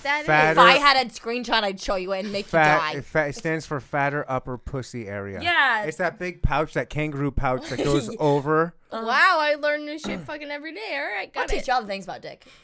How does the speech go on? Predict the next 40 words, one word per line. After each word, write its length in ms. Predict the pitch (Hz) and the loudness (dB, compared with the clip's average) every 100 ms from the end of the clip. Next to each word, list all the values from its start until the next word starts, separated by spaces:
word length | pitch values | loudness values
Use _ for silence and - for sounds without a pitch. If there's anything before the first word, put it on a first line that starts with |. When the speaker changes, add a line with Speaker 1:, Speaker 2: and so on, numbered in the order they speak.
| _ _ _ _ - - | _ _ _ _ -20 -6
Speaker 2:
Well, 260 | 135 135 | -2 0
women, 340 | 127 147 135 117 | 2 0 -2 -6
it's 160 | - | -8
a 40 | 113 | -6
big 220 | 143 135 | -6 -6
thing. 280 | 139 120 113 | -8 -10 -10
You 120 | 123 113 | -8 -6
know, 80 | 101 | -8
it's, 140 | 110 | -10
it's 240 | 113 - _ | -14 -16 _
made, 220 | 120 120 | -8 -8
f-, 260 | - - - 120 | -10 -20 -20 -12
you 60 | |
know, 260 | 101 87 90 - _ _ | -12 -12 -16 -20 _ _
guys 300 | 131 131 131 | -2 0 -2
started 340 | - 117 107 | -6 -6 -6
calling 320 | - 107 104 104 | -8 -8 -8 -6
women 260 | 107 104 | -6 -6
with 120 | 98 | -10
fupas, 520 | - - 110 - 95 98 | -12 -8 -8 -8 -12 -12
with 120 | 101 | -10
that 180 | 92 - | -8 -6
big, 200 | 113 104 | -8 -8
f-, 180 | - 208 | -16 -14
Speaker 3:
Uh-huh. 320 | 196 - 190 | -12 -12 -2
Speaker 2:
that 220 | 131 123 | -2 0
big 220 | 135 123 | -4 -4
fatty 500 | - - 127 120 127 | -8 -6 -2 -2 -4
thing 240 | 131 135 123 | -8 -10 -10
that 120 | 117 | -12
just 180 | - 110 | -14 -18
flops 480 | - 120 107 - - | -16 -10 -10 -10 -12
over 320 | 104 104 113 | -12 -12 -14
the 320 | 101 95 92 90 | -12 -12 -14 -14
Speaker 3:
Yeah. 220 | 87 65 | -14 -12
It's 160 | - _ | -14 _
Speaker 1:
Okay, 340 | 262 269 - 370 415 - - - - | -18 -18 -20 -20 -20 -20 -20 -20 -20
all 240 | - - - | -20 -20 -20
right. 240 | - - _ | -20 -20 _
<laughs> 240 | - - | -6 -4